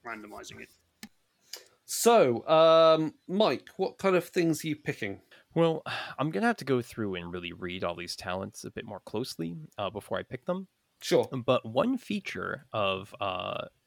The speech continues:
Speaker 3: uh, Imperium Maledictum is that you can roll one of your talents randomly, um, and it doesn't have to be one that is on your, uh, as part of your roll.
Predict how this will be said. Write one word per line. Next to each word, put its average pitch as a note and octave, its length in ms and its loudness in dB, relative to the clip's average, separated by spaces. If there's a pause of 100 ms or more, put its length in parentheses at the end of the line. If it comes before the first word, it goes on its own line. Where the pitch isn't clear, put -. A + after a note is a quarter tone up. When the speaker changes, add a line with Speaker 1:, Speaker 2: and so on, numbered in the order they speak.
(100)
Speaker 3:
uh, F#2+ 400 -8
Imperium G#2+ 580 -8 (120)
Maledictum G2 680 -6
is G#2+ 320 -6
that G#2 320 -2
you A#2+ 100 -10
can A#2+ 200 -8
roll C#3 360 -2
one B2 140 -2
of A2 40 -4
your G2 100 -2
talents F#2+ 400 -6
randomly, B2+ 600 -6 (420)
um, F#2 320 -2
and G2 80 -4
it G2 100 -6
doesn't C3 200 -4
have A#2+ 140 0
to - 60 -14
be A2 80 -4
one G2+ 540 -4
that G2+ 220 -2
is G2+ 180 -10
on G2 340 -2
your, F#2+ 440 -8
uh, - 160 -8 (120)
as G#2 100 -8
part G2 220 -8
of E2+ 60 -16
your F2+ 100 -16
roll. A2+ 380 -4